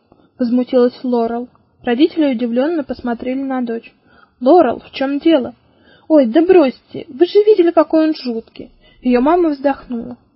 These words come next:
«Родная, нельзя отказываться от жизненно важной сделки только потому, что покупатель не очень привлекателен». «Он мне не понравился.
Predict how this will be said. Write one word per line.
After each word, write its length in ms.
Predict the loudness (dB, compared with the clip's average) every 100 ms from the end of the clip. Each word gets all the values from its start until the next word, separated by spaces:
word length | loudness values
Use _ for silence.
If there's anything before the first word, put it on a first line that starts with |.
| _
«Родная, 500 | -4 -2 -2 -6 -8 _
нельзя 300 | -8 0 -2
отказываться 840 | -2 -2 0 0 -4 -6 -10 -6
от 100 | -6
жизненно 460 | -4 -4 -2 -4 -4
важной 380 | -2 -4 -4 -8
сделки 420 | -2 0 0 -2
только 280 | -8 -10 -10
потому, 360 | -6 -6 -4
что 180 | -6 -6
покупатель 600 | -8 -8 -4 -2 -2 -4
не 100 | -4
очень 280 | -6 -8 -10
привлекателен». 920 | -8 -6 -6 -2 -4 -4 -8 -18 -18 -20 -20 -20 _ -20 -20 -8
«Он 140 | -4
мне 160 | -2 -4
не 120 | -4
понравился. 800 | -2 -2 0 -2 -2 -8 -16